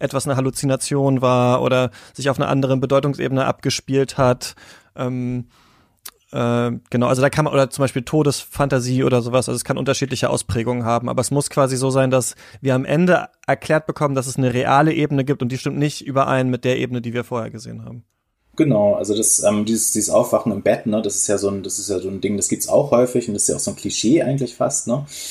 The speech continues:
Speaker 2: Vermutlich, weil's auch im Animationsfilm der dreißiger ziemlich groß war, da sind ja unsere meisten Klischees auch irgendwie her über Film. Und, ähm, das ist halt so ein, das ist halt so ein Ding, das kam damals oft vor und, ähm, ist auch ein Teil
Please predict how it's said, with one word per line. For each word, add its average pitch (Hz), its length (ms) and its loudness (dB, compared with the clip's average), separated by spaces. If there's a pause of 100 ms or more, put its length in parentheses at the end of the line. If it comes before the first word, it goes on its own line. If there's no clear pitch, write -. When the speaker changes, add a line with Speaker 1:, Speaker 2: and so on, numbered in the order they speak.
(600)
Speaker 2:
Vermutlich, 107 440 0
weil's 101 160 4
auch 101 60 2
im 101 80 2
Animationsfilm 107 640 2
der 92 80 0
dreißiger 110 420 2
ziemlich 117 240 -2
groß 113 300 0
war, 107 100 4
da 98 100 0
sind 101 160 -6
ja 101 60 -6
unsere 95 180 -6
meisten 92 280 -2
Klischees 104 380 -4
auch 90 100 -8
irgendwie 92 180 -6
her 104 180 0
über 110 140 -2
Film. 120 300 -4 (520)
Und, 104 420 0
ähm, 101 380 0
das - 200 2
ist 117 120 0
halt 104 220 4
so 107 80 2
ein, 101 260 -2
das 104 160 -4
ist 110 140 -6
halt 107 120 -2
so 104 80 -4
ein 98 60 -4
Ding, 104 440 -2
das - 320 -6 (120)
kam 101 200 -6
damals 113 360 0
oft - 300 -6
vor 135 540 2
und, 101 480 -6
ähm, 95 260 -6
ist - 100 0
auch 117 80 2
ein 104 80 0
Teil 180 460 2